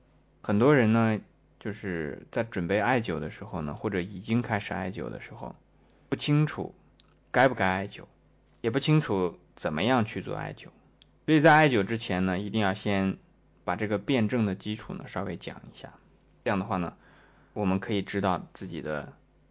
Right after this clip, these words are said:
体质啊，自己的这个健康啊，是否应该艾灸，应该用到什么样的度，应该艾灸什么样的地方。那当然我们也知道有很多同学是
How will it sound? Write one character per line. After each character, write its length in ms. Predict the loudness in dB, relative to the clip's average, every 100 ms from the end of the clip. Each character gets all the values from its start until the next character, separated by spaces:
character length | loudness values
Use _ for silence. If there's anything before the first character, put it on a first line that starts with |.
| _
体 140 | -14 -12
质 220 | -6 -2
啊， 260 | -2 -4 -16 _ _ _ _ -18
自 40 |
己 160 | -12 -8
的 120 | -8
这 180 | -8 -8
个 120 | -10
健 260 | -8 -6 -6
康 180 | -6
啊， 180 | -6 -8 -16 _ _ _ _ -8
是 120 | -6
否 160 | -2
应 160 | -2 0
该 100 | 0
艾 180 | -2 -4
灸， 120 | -8 -20 -8
应 140 | -2
该 120 | -2
用 140 | 0 -2
到 100 | -6
什 180 | -8 -4
么 80 |
样 200 | -4 -2
的 80 | -4
度， 220 | -8 -12 -16 _ _ _ _ -10
应 160 | 0 6
该 100 | 8
艾 140 | 6
灸 120 | 4
什 220 | -2 -2 0
么 80 |
样 180 | 2 2
的 100 | 0
地 220 | -2 -6
方。 280 | -8 -8 -8 -10 _ _ _ _ _
那 140 | 4 8
当 140 | 10
然 160 | 12 10
我 60 |
们 140 | 10 8
也 80 |
知 140 | 6 6
道 140 | 8
有 80 | 8
很 180 | 6 2
多 100 | 2
同 200 | 0 -2
学 180 | -2 -4
是 420 | -4 -2 -2